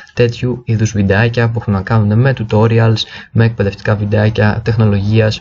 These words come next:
και γενικότερα τέτοιου είδους υλικό.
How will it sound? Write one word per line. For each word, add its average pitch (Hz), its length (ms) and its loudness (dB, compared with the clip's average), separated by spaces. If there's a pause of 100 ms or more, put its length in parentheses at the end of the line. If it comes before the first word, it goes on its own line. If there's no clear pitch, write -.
(380)
και 135 200 0
γενικότερα 113 800 2 (800)
τέτοιου 127 540 0
είδους 113 340 2
υλικό. 143 480 0